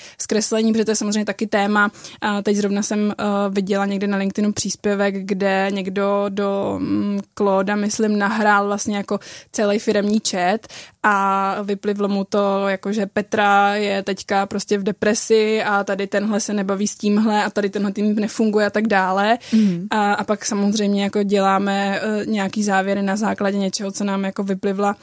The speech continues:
Speaker 1: umělá inteligence, tak to dobře není a my se tady podíváme na to, eh, jak se k tomu postavit vlastně co nejvíc bezpečně a zároveň, aby nám to pomáhalo v té práci.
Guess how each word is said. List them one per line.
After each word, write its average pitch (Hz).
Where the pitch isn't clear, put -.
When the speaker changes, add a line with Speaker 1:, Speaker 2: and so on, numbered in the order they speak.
Speaker 1:
umělá 214
inteligence, 202
tak 226
to 208
dobře 220
není 226
a 208
my 208
se 214
tady 208
podíváme 202
na 196
to, 196
eh, 202
jak 202
se 226
k -
tomu 202
postavit 196
vlastně 196
co 202
nejvíc 202
bezpečně 196
a 196
zároveň, 196
aby 208
nám 202
to 196
pomáhalo 185
v -
té 202
práci. 180